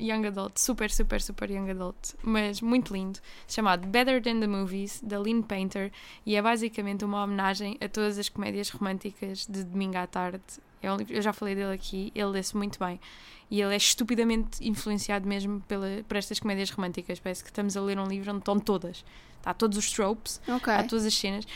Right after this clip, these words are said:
Speaker 1: Há uma cena incrível inspirada num, no filme Twenty-seven Dresses com a Catherine Heil e com o James Marsden, que eu amo. Eu amo. E,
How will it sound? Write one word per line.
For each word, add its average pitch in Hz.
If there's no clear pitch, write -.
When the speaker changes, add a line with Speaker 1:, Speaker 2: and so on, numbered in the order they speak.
Speaker 1:
Há 196
uma 208
cena 233
incrível 208
inspirada 196
num, 202
no 208
filme 196
Twenty-seven 202
Dresses 196
com 190
a 185
Catherine 196
Heil 190
e 190
com 185
o 185
James 190
Marsden, 190
que -
eu 180
amo. 196
Eu 202
amo. 185
E, 185